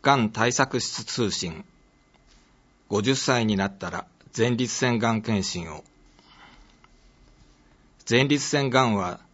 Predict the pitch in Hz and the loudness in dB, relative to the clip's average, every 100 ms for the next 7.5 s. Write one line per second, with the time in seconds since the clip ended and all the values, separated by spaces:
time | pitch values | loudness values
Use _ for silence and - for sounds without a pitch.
0 | _ - 131 135 135 127 120 117 - 147 | _ 0 2 2 0 0 0 -4 -4 -2
1 | 139 139 123 104 98 92 85 - _ 110 | 2 2 2 -2 -4 -4 -8 -14 _ 0
2 | 123 135 135 - 139 131 120 117 113 113 | 0 2 -2 -2 -2 0 0 0 0 -2
3 | 101 101 90 76 - - - _ _ _ | 0 -2 -4 -8 -12 -14 -18 _ _ _
4 | _ _ _ _ _ _ _ _ - 120 | _ _ _ _ _ _ _ _ -2 2
5 | 127 127 117 113 104 104 - _ _ 113 | 4 4 4 2 0 -4 -10 _ _ 0
6 | 135 135 139 131 120 113 123 120 - 110 | 0 0 0 2 0 0 0 0 -2 0
7 | 127 117 101 95 95 | 2 0 -2 -4 -6